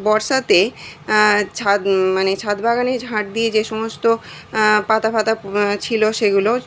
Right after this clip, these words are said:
যেটাকে সাদা, মানে আমরা যেটাকে সোজা বলে থাকি যে, আহ, গার্ডেন ওয়েস্ট, সেগুলো কিচেন ওয়েস্ট, সেগুলো দিয়ে যে মাটি,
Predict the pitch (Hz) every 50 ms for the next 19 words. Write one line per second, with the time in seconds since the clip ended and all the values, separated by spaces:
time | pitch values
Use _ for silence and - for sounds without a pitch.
0 | - - - 220 214 220 220 214 233 226 - 233 202 196 196 190 190 196 190 190
1 | 196 190 190 196 196 - - - - - - - - - - - - 214 214 208
2 | 214 226 233 254 233 214 208 208 226 220 220 220 233 285 294 - 254 226 226 233
3 | 226 226 220 214 214 208 254 220 214 - 320 359 427 453 - - - - - -
4 | - - - 190 - 233 247 330 427 453 - - - - - - - 196 190 190
5 | 190 185 180 175 202 214 214 226 214 190 170 156 156 160 160 - - - - -
6 | - - - - - - 233 240 226 247 247 240 262 302 349 - - - - -
7 | - 240 226 - 240 233 233 226 226 233 254 254 - - - - - - - 254
8 | 233 220 226 233 226 240 262 262 226 208 208 202 202 208 208 180 - 220 233 240
9 | 233 214 190 185 - 208 208 226